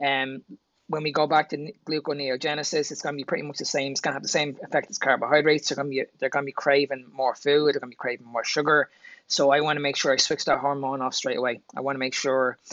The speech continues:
because most of the people that come to me, they're always hungry. So they wanna lose weight. They can't stop eating. So that's when I'm saying, "Right, okay, I need to control this first. How can I actually control this? How can I switch this off very, very quickly?" So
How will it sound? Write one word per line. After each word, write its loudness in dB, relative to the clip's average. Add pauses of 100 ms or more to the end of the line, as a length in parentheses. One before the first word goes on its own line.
(600)
because 4
most 8
of -6
the -2
people 2
that 0
come -6
to -12
me, -4
they're -2
always 0
hungry. -14 (260)
So -4
they -4
wanna -4
lose -2
weight. -6
They -12
can't -6
stop -2
eating. -12 (280)
So -2 (320)
that's 2
when -2
I'm -4
saying, -2
"Right, 0
okay, -4
I -4
need -6
to -8
control 0
this -2
first. -6 (100)
How 4
can 0
I 2
actually 0
control 0
this? -6
How 6
can 0
I 2
switch 0
this 0
off 2 (160)
very, 2
very 0
quickly?" -10 (480)
So 2